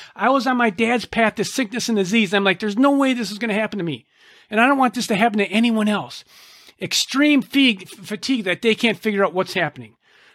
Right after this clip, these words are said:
Brain fog, memory problems, concentration problems, and insomnia. Now, we did a very thorough functional medicine workup. We did ten vials of blood. We did an organic acid test, which is urine, and a mold test, which is urine. Guess what?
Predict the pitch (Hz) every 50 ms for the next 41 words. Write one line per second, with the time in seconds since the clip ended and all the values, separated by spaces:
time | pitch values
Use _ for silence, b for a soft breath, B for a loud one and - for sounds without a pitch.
0 | b b - 208 233 233 220 - - 226 220 214 214 214 196 160 175 175 202 214
1 | 214 214 196 - 214 208 202 202 196 170 - - 208 208 170 208 - - 202 190
2 | 170 190 170 - 196 190 185 180 180 - - 180 185 185 185 175 - - 185 165
3 | 160 147 117 107 98 _ B B B B B B B B B B 202 190 175 160
4 | 147 - _ _ _ _ _ _ - 180 214 220 240 233 208 185 156 139 196 202
5 | 208 214 220 226 185 - - 220 196 185 185 180 165 - - 190 185 165 - -
6 | 180 175 170 170 160 - - 170 156 156 147 135 - 123 101 _ _ _ _ _
7 | _ _ _ _ _ _ _ _ _ _ _ _ _ _ _ - B B B B
8 | B B - 180 175 175 147 - - 196 202 196 175 196 190 190 165 180 160 139
9 | 160 156 160 170 185 185 190 - 180 175 165 165 160 147 135 135 156 165 156 139
10 | - 160 151 165 160 - 170 156 147 147 - 190 160 - - 180 170 165 - 160
11 | 135 175 156 127 147 151 147 143 143 139 b b b b b b b 180 180 185
12 | 180 170 165 170 175 175 160 - 170 156 - - 160 131 165 151 139 156 165 147
13 | 131 127 - - 190 180 - 202 175 139 -